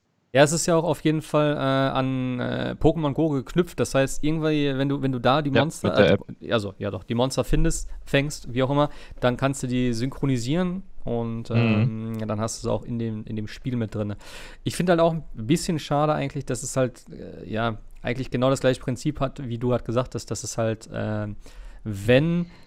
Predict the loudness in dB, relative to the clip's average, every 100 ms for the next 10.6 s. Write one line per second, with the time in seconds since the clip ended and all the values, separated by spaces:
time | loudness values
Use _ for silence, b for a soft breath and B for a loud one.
0 | -4 0 2 6 6 6 2 0 -2 -2
1 | 0 0 0 -2 -2 -4 -6 -8 -10 -8
2 | -8 -6 -6 -4 -4 -4 -6 -10 -8 0
3 | 2 2 0 -4 -8 -6 -2 -2 2 4
4 | 4 2 -4 -6 -6 b b b b 0
5 | 2 2 0 -6 -8 -6 -2 4 6 6
6 | 2 -8 -10 -20 B B -20 -20 -20 _
7 | _ -6 0 2 2 0 -2 0 0 -2
8 | -2 -4 -6 -4 -2 2 2 0 -6 -6
9 | -4 -2 0 -2 -4 -4 -4 -4 -4 -4
10 | -2 0 2 0 -2